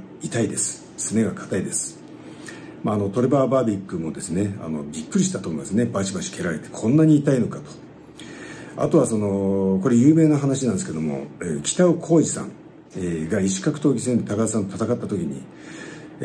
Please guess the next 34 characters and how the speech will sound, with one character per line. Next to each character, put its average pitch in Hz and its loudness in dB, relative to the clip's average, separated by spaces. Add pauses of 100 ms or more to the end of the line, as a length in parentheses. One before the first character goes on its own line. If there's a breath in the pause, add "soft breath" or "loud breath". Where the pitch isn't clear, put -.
(160)
ー、 98 0
高 147 2
田 147 4
さ 143 2
ん 139 4
の 127 4
蹴 - -4
り 139 6
は 104 4
い、 90 -2 (200)
い - -4
く - 2
ら 165 8
で 156 6
も 143 8
受 113 -2
け 143 6
る 117 4
の 92 -2
で、 73 -8 (220)
あ 80 -8
の、 76 -6
ど 117 2
ん 170 8
ど 147 6
ん - -2
蹴 - 0
っ - 4
て - -6 (380)
き - 0
て 175 0
く 120 -2
れ 117 4
と、 95 -8